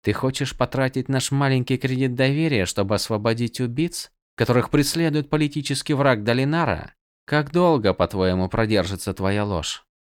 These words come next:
Шалан снова села на табурет. Девушка охватила волнение из-за Тин. Из-за самой себя. Ей не стоило удивляться, что мошенница хочет предать Ватаха и его людей. Она знала, кто такая Тин,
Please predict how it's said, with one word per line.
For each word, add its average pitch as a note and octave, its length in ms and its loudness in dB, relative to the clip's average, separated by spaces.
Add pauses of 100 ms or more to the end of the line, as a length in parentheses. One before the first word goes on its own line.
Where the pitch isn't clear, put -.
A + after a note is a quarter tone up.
(360)
Шалан D2+ 420 4
снова A2 340 4
села G#2+ 280 2
на G2+ 120 4
табурет. F#2 560 2 (640)
Девушка G#2 540 2
охватила G#2 480 2
волнение F2+ 600 4
из-за F2 200 2
Тин. D#2 380 -4 (800)
Из-за E2+ 360 0
самой F2 420 0
себя. E2 540 0 (640)
Ей A2 340 6
не D3 120 8
стоило D3+ 480 6
удивляться, B2 640 6
что - 180 2
мошенница F#2+ 680 4
хочет F2+ 460 0
предать F2 420 2
Ватаха F2 500 2
и E2 60 4
его E2 180 2
людей. E2 640 0 (500)
Она E2+ 280 4
знала, F#2 460 4
кто - 200 -6
такая D2+ 480 0
Тин, - 400 -8